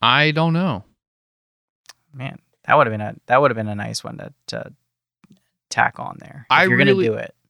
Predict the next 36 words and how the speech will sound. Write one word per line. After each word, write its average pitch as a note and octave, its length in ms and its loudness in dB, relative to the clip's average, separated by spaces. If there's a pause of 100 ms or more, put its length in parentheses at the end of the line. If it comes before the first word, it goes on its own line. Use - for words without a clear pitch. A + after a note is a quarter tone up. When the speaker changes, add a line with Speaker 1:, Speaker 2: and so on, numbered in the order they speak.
Speaker 1:
If, D#3 280 0
no, D#3 240 6
okay, G2+ 420 2
let B2 180 2
me D3+ 80 6
give C3+ 240 2
you B2+ 100 4
one B2+ 180 4
step A2 240 0
further. F#2+ 360 -4
If A2 160 -2
you're C#3+ 120 4
gonna E3 220 2
do G2+ 420 0
it, F#3 200 0 (1080)
they B2+ 120 4
shoulda E3+ 320 4
had C3 220 4
fucking A2 360 0
George A2 280 2
W. G2 300 0
Bush F#2+ 280 -2
on C2+ 160 -8
there. - 240 -18 (1400)
Speaker 2:
Oh. A2 760 -6 (320)
Speaker 1:
I'm C3+ 160 4
just D3+ 180 2
saying, C3+ 240 6
if A2+ 160 2
we're D#3+ 160 6
gonna, F3+ 200 6
if B2+ 200 2
we're E3+ 120 4
gonna E3+ 200 4
do A#2+ 460 4
it, F#3 260 0